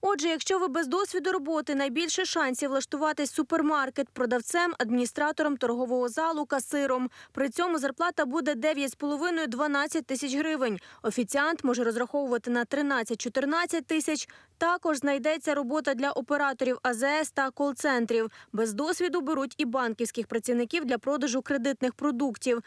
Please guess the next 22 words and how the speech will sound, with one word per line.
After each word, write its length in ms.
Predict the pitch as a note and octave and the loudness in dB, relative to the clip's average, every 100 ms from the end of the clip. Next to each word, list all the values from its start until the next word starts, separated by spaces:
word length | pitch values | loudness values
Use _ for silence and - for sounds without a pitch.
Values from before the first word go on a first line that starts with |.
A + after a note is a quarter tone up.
| - | -4
І 100 | A#3+ | -2
часто 440 | - F4 F#4 F4 | 2 2 2 0
зарплата 480 | C#4 C#4 D4 C4+ B3+ | 0 0 0 0 2
на 100 | B3 | 0
таких 300 | B3 A#3+ C4 | 0 -2 -2
посадах 500 | - C4+ D#4+ E4+ C#4+ | -2 0 2 2 0
сягає 380 | - C4+ D4+ D#4 | 0 0 2 0
більше 280 | D4 C#4 D4 | 0 0 0
двадцяти 440 | A#3+ C#4+ D4+ D#4+ | 0 0 0 0
тисяч. 540 | C4+ F4+ F4 C4 A3+ A3 | 0 0 2 0 0 -2
Якщо 320 | G3+ - A3 | -2 0 0
ж 100 | G3+ | 0
ви 80 | G#3+ | 0
кандидат 440 | A3 G#3+ A3 A3+ | 0 2 0 0
із 160 | A#3+ G#3 | -2 -2
досвідом, 640 | A#3+ D#4+ F4+ E4+ D#4+ D#4 | 0 0 0 0 0 0
то 180 | B3+ B3 - | 0 -2 0
ось 280 | D#4 - | -2 0
яких 320 | A#3+ - C4 A3 | -2 0 -2 0
вакансій 500 | A3+ D4+ D#4+ D#4 C#4 | -2 0 0 -2 -2
сьогодні 460 | A#3 A3 B3+ G#3+ | 0 0 0 0
найбільше. 720 | A#3 A3+ B3 A3 G#3 - A3 | 0 0 0 0 -2 -2 -4